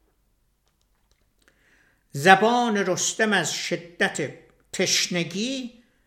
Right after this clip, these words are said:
زخمی شده و رخش نیز دیگر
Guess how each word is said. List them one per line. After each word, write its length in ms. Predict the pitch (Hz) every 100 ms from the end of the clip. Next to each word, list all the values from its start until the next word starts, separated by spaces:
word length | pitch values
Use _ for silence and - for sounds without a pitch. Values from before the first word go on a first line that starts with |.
| _ -
زخمی 640 | 143 170 - - 175 226
شده 500 | - 240 220 240 240 - _ _ _ _ _ _ _ _ -
و 200 | 147 170
رخش 520 | 160 202 254 143 -
نیز 540 | 247 226 220 214 208 - - _ _ _ -
دیگر 600 | 175 175 185 180 185